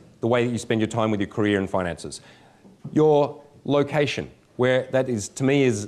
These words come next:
a very, very important piece that a lot of men don't even think about. Your overall enjoyment day to day. A lot of people defer their gratification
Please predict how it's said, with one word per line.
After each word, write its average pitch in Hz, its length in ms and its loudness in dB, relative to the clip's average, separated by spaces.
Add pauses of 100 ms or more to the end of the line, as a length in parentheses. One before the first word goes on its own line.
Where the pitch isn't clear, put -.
(120)
a 107 80 -10
very, 131 340 2
very 120 220 2
important 107 520 -2
piece 113 280 -2
that 98 100 -2
a 101 40 2
lot 107 180 2
of 95 60 -2
men 98 220 -2
don't 95 160 2
even 87 160 -2
think 90 200 -6
about. - 240 -10 (880)
Your 131 140 4
overall 180 380 4
enjoyment 127 1000 2
day 131 180 2
to 127 120 -2
day. 107 360 0 (720)
A 117 60 2
lot 151 220 4
of - 320 0
people 131 500 4
defer 127 540 0
their 127 140 2
gratification 120 840 0